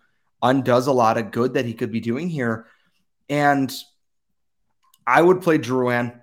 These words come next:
as well. He usually has a strong game against Toronto. And at the same time, this isn't a slight against Mike Hoffman. It's just, I don't see it yet. Yeah, he can shoot the puck hard, really, really hard, but it's always missing the net. It's always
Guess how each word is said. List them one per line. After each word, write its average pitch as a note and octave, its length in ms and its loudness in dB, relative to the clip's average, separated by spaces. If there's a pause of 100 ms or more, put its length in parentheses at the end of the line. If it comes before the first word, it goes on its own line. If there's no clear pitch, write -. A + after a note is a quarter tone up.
as A#2 160 -6
well. A2 360 2
He A#2+ 140 -8
usually C3 340 -2
has B2+ 140 0
a A#2 60 -6
strong A#2 360 -2
game A2+ 200 -2
against A2+ 340 -4
Toronto. G#2+ 580 -4 (640)
And C#3 140 2
at D3+ 100 0
the D3 80 -6
same D3 320 -2
time, A#2 680 -2 (480)
this C3 240 -6
isn't D#3+ 240 -2
a D#3 60 -2
slight B2+ 300 0
against B2 280 -4
Mike A#2 180 -2
Hoffman. A#2 380 -2
It's A2+ 100 -6
just, A2+ 160 -10 (100)
I B2 160 0
don't C3 540 -2
see - 640 -4
it - 180 -6
yet. G2+ 320 -6
Yeah, F3+ 220 4
he D3+ 220 -6
can D#3 180 -6
shoot D#3+ 320 -8
the - 80 -4
puck - 380 0 (340)
hard, C3 640 2 (200)
really, D3 420 0
really D3 280 0
hard, C#3 440 2 (460)
but C3 120 0
it's A2+ 100 -2
always D3 380 4 (260)
missing C3 460 -2
the B2 80 0
net. B2 180 4
It's G#2+ 140 -6
always B2 280 -2